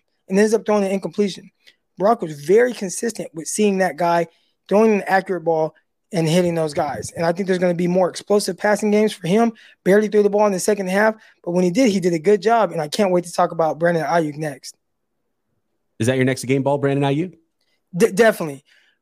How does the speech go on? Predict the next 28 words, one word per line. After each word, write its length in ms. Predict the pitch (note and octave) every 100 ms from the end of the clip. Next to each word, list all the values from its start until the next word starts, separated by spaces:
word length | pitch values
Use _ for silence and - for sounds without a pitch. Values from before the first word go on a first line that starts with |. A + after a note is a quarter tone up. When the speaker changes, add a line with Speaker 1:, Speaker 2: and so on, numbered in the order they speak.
| _ _ _ _ -
Speaker 1:
Brandon 460 | G#3 G3 D4+ F#4+ E4+
Ayuk 480 | A3 A#3+ G#3+ F3+ - -
every 320 | B3 B3 B3
year 440 | A3+ A3 F3 C3 _ _ _ _
has 800 | - - G3+ F#3+ F3+ E3+ D#3+ - _ -
kind 240 | - C4
of 140 | A#3+ G#3+
taking 500 | B3 A#3 A#3 G#3+ G3
this, 340 | G3+ F#3+ - -
like, 220 | F#3 -
"Okay, 280 | G3 F#3+ F3+
let 100 | G3
me 140 | G3 -
add 280 | G3 G3+ E3
this 160 | F#3
part 320 | - E3+ D#3 - -
to 140 | F3
my 120 | D3
game." 240 | C3+ C3 - _ _ _ _ _ _ _ _ -
And 320 | A3 G3+ F#3+ -
each 320 | C#4 A#3+ -
year 200 | B3 C4
we 160 | G#3 A3
see 260 | A#3 A#3 A3+
him, 160 | A3+
like, 160 | G3+ E3+
destroying 460 | D#3+ - G#3+ G3+
guys 440 | G3 G3+ G3 F#3+